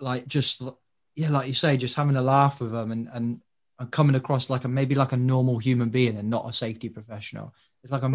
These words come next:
Speaker 1: massive part of it. For me, it was anyway.
Speaker 2: Yeah. Yeah. Um, I, I was lucky as well with, with, there was two kind of senior safety officers that were training me in, and they were, they had both come from the tools,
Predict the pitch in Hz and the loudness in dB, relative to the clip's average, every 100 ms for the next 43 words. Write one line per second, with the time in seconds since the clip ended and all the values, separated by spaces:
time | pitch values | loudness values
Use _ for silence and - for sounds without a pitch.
0 | 254 202 165 123 - 127 120 113 110 110 | 4 4 0 -4 -4 -4 -4 -6 -10 -12
1 | _ _ _ _ 127 127 120 113 113 117 | _ _ _ _ -2 0 0 -4 -10 -8
2 | 113 113 117 127 _ _ _ _ _ _ | -8 -8 -12 -14 _ _ _ _ _ _
3 | _ - 185 156 - _ _ _ _ _ | _ 2 4 4 -2 _ _ _ _ _
4 | _ _ 349 294 190 - - 262 269 254 | _ _ 0 2 0 -4 -2 0 0 -2
5 | - 277 330 - 254 349 302 240 294 247 | 0 2 2 2 4 6 4 4 4 4
6 | 196 214 233 190 190 185 190 190 190 190 | 4 8 8 6 -2 -2 -4 -2 -2 -4
7 | 190 _ _ _ _ _ - 262 254 214 | -6 _ _ _ _ _ -8 -4 -2 -2
8 | 165 208 185 175 - 226 202 180 202 185 | -4 -4 -2 -2 -2 0 0 2 0 2
9 | 190 180 - 180 160 165 175 - 202 175 | 4 4 2 -6 -6 -6 -6 0 2 2
10 | 175 185 190 165 - - _ _ _ - | 0 2 4 2 -6 -16 _ _ _ 0
11 | 190 208 214 226 220 190 180 170 165 - | 6 10 12 10 8 10 10 10 8 4
12 | 196 220 214 175 196 190 202 180 165 175 | 4 6 4 6 6 8 6 6 2 -2
13 | 160 180 165 160 165 - | 0 2 2 2 -2 -8